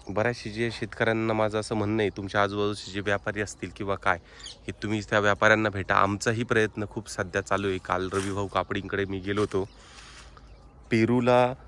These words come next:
सध्या बाहेरच्या देशात तुम्ही बघायला गेलं, तर बाहेरच्या देशात पेरूला मागणी आहे, पण माल भारतातनं जो जातो, तो खूपच कमी म्हणण्यापेक्षा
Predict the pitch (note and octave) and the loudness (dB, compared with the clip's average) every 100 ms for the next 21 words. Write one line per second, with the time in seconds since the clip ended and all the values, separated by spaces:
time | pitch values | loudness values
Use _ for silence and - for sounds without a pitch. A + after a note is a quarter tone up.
0 | - - A2 G2 A2+ A2 G#2 A2+ A2 G#2+ | -16 -8 -6 2 2 2 0 -2 -2 -4
1 | A2+ - G#2+ G#2 G2+ G#2 G2+ G2+ G2+ G2 | -4 -4 -2 -2 -2 -2 -2 -2 2 0
2 | G#2+ G#2 G#2 G#2+ F#2+ G2+ G2 G2+ G2+ F#2+ | 0 -4 -4 -4 -4 -4 -2 0 2 2
3 | G#2 A2+ G#2 G2 A#2 - - A#2 A2 F#2+ | 4 2 0 0 -2 -2 0 2 2 4
4 | G#2+ A#2+ B2 - - - - G2 G2+ G2+ | 6 6 4 -10 -20 -20 -18 -8 -6 0
5 | B2+ A#2 A#2+ A2+ A2 G#2+ G2+ G#2 - - | 0 0 -4 -4 -2 -2 -2 -6 -8 -18
6 | - - - C3 - - D3 C#3+ D#3+ - | -20 -20 -10 -10 -10 -12 -10 0 0 0
7 | - D3 D#3+ C#3+ B2 B2 B2+ - - | -4 0 2 2 0 0 -4 -4 -4